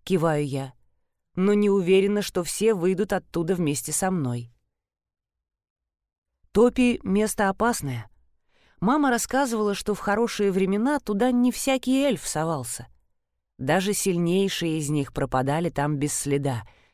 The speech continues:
или возвращались обезумевшими.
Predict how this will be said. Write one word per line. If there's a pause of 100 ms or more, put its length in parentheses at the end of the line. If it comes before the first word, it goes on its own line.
или (500)
возвращались
обезумевшими.